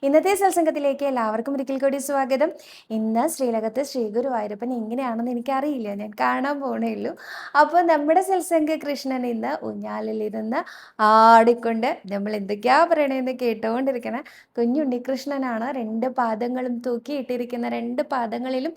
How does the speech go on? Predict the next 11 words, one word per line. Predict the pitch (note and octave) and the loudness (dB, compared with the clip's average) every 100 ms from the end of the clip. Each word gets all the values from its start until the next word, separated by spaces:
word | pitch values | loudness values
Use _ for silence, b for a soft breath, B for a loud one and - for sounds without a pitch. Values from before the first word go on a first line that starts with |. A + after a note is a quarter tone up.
| B B B - | B B B 4
അനന്തകോടി | A#3+ C4+ D4 F#4 F4+ E4+ | 4 4 2 6 6 6
നമസ്കാരം | D#4+ D4 - D4 C#4 C4+ | 4 0 2 2 4 2
പറയുന്നു. | C4 B3+ A#3 A#3+ | 0 0 -2 -2
ഒപ്പം | A#3+ A#3+ A#3 | -2 -2 -4
"കൃഷ്ണപാദമനിശം | A#3 A3+ C#4+ D4 D4 B3 B3+ B3+ A#3+ B3 | -6 -4 -4 0 0 0 -2 -2 -4 -4
ഹൃദി | A#3+ A#3 A#3 | -2 -2 -2
ഭാവയാമി, | A3+ A#3+ A#3 B3 A#3 B3 - B B B - | -2 -2 -2 -2 -2 -2 -4 B B B 0
ഹരികൃഷ്ണപാദമനിശം | D#4 F4 F4 E4+ E4+ E4 D#4 C4+ C4 C4 B3 B3+ C4 | 2 4 0 0 2 4 6 4 2 0 -2 -4 -4
ഹൃദി | D4 B3 C4+ | -2 -4 -4
ഭാവയാമി." | A3+ G#3+ A3+ A3+ A3+ G3+ G3 C#4+ - _ _ _ _ _ _ _ _ _ _ B B B B B C4 | -6 -4 -2 0 -2 -2 -2 -2 -2 _ _ _ _ _ _ _ _ _ _ B B B B B -2
അപ്പൊ | B3+ | 2